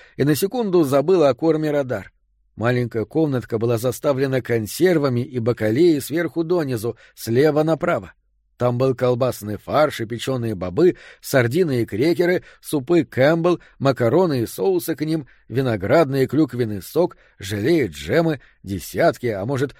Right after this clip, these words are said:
сотни банок с овощами. Похоже, мистер Боудич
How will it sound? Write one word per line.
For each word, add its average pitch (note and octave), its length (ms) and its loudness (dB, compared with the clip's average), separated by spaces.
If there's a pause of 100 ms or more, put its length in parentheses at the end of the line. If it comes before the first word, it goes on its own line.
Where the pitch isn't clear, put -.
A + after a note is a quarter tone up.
(120)
сотни D#3 480 0
банок C#3 380 2
с - 80 -6
овощами. A#2 540 -6 (420)
Похоже, F3+ 540 0
мистер D#3 360 0
Боудич E3 520 2